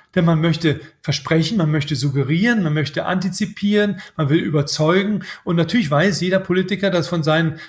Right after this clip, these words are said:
von seinen Angeboten nicht alles umsetzbar sein wird, weil nach dem, nach dem Wahlkampf kommen die Koalitionsverhandlungen.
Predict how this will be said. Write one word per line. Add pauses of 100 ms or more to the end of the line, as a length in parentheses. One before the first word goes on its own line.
von
seinen
Angeboten
nicht
alles
umsetzbar
sein
wird,
weil
nach
dem,
nach
dem
Wahlkampf
kommen
die
Koalitionsverhandlungen.